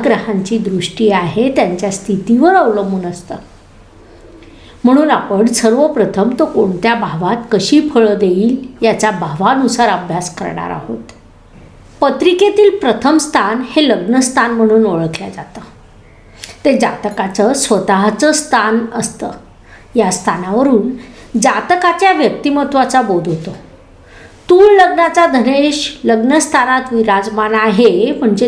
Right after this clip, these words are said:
तो लग्नेश शुक्राच्या राशीत विराजमान आहे. मंगळ आणि शुक्र यांच्यात समत्वाचं नातं आहे, त्यांच्यात मैत्री नाही. त्यामुळे लग्नस्थानात आलेला मंगळ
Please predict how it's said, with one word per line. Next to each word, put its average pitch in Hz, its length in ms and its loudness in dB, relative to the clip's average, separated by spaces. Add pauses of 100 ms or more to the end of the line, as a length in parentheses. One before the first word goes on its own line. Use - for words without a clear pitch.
तो 240 100 4
लग्नेश 208 640 0
शुक्राच्या 220 720 0
राशीत 226 500 -4
विराजमान 180 540 -6
आहे. - 280 -14 (720)
मंगळ 226 400 4
आणि 202 260 0
शुक्र 247 440 -2 (580)
यांच्यात 226 560 -2
समत्वाचं 285 800 0
नातं 170 300 -4
आहे, - 260 -8 (540)
त्यांच्यात 226 460 0
मैत्री 226 440 0
नाही. 240 360 -4 (720)
त्यामुळे 330 580 4 (100)
लग्नस्थानात 247 920 0
आलेला 214 360 2
मंगळ 202 680 2